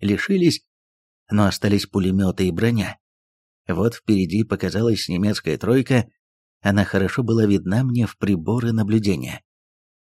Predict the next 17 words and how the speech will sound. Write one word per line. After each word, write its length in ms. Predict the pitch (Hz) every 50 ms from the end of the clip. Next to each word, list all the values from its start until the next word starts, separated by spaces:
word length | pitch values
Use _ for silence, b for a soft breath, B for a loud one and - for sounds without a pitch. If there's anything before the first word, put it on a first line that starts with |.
| _ _ _ _ _ _ _ _ _
«Тарань!» — 1000 | 113 110 147 165 - - 165 180 180 185 180 180 185 185 180 180 170 160 123 - _ _ _ _ _ _ _ _
во 240 | - 101 90 101 107
всю 320 | 98 - - - 131 107
глотку 600 | 95 95 107 127 151 156 - - - - 107 101
закричал 640 | 90 98 104 101 - 101 104 98 - - 160 156 151 135
я 220 | 117 120 143 131
мехводу. 680 | 120 120 120 113 - - 117 139 135 98 87 - 69 - - - _ _ _ _ _ _ _ _ _ _ _ _ _ _ _ _ _ _ _ _ _ _ _ _ _ -
Я 220 | 120 107 107 113 110
уперся 540 | 113 113 - 120 120 113 98 - - 123 101
в 60 | 95
башню, 560 | 98 107 117 110 - - 120 117 110 98 90 - -
и 120 | - 113 101
спустя 420 | - - - 98 90 - - 98 90
минуту 420 | 90 92 92 110 135 131 - 110
раздался 680 | 101 101 87 85 85 - 135 139 135 120 - - 117 -
сильный 420 | - - 147 143 135 135 139 131
удар, 480 | 131 123 117 110 139 113 85 80 -